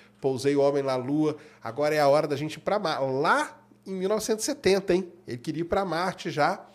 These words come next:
e a nasa escolhe pra fazer o ônibus espacial, aí ele entra numa depressão e tal, e morre, por...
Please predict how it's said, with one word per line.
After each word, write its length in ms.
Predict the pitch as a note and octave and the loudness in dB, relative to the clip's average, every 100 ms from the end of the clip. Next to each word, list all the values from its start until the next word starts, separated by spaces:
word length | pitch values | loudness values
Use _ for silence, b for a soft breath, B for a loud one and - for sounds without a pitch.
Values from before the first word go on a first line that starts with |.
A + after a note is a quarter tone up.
| B B B B B | B B B B B
e 320 | D3 D#3+ D#3+ | -8 -4 0
a 80 | D#3 | 0
nasa 420 | C#3+ C#3 D3+ D3 D3+ | 0 0 0 0 -2
escolhe 500 | C#3 - C#3+ D3 D3 | -4 4 6 6 2
pra 360 | D3 C3+ A#2+ | 4 4 4
fazer 320 | A2 C#3 B2 | 0 -2 2
o 100 | C#3+ | 2
ônibus 300 | C#3 C3+ C#3 | 4 2 0
espacial, 560 | B2 - B2+ - B2+ C#3+ | -4 0 -2 0 0 2
aí 160 | C#3 C#3 | 0 -2
ele 360 | D3 D#3 C#3+ C3 | -2 0 0 0
entra 200 | C#3 C#3 | -2 -2
numa 160 | C#3 | -4
depressão 760 | C3 C#3 C3+ A#2+ - A#2+ C3+ C#3+ | -2 -2 -2 -2 -2 0 2 2
e 20 | |
tal, 280 | A#2 A#2 C3 | 0 0 0
e 60 | D#3+ | 0
morre, 320 | D3+ C#3 D3+ | 4 4 4
por... 200 | - - | -2 -14